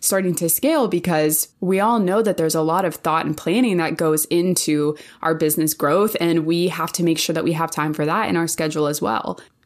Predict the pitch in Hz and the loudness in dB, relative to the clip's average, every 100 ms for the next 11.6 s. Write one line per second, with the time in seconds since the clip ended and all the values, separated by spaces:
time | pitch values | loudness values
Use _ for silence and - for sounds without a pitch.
0 | _ 208 214 196 254 254 214 190 196 185 | _ 0 2 4 2 2 2 0 0 2
1 | 175 175 - - - 180 151 143 143 170 | 2 2 0 -2 0 0 0 0 0 0
2 | 170 170 170 170 160 156 151 160 151 151 | 0 0 0 0 0 -2 -2 -2 0 -2
3 | 170 - - - 190 180 170 185 - 180 | -4 -10 -8 -2 0 0 0 0 0 2
4 | 170 180 180 175 165 175 165 135 147 190 | 2 0 0 2 0 0 -4 -2 0 0
5 | - 185 175 165 - 175 170 165 156 175 | 0 0 0 -2 -2 -2 -2 -4 -2 -2
6 | - 208 - 196 160 165 160 - - 151 | 0 0 0 0 2 2 2 0 -4 -4
7 | 73 - - - - - 156 170 190 196 | -6 -6 -6 -4 -4 -2 0 0 2 0
8 | 180 196 180 180 214 240 240 233 226 - | 0 0 0 2 2 2 2 2 2 0
9 | 165 156 156 - 185 175 214 233 - 170 | -2 -2 -2 -2 0 0 2 0 0 0
10 | 170 156 156 160 156 214 202 208 180 156 | 0 2 2 0 0 0 0 0 0 0
11 | 147 - 143 151 262 269 | -2 -4 -2 0 2 2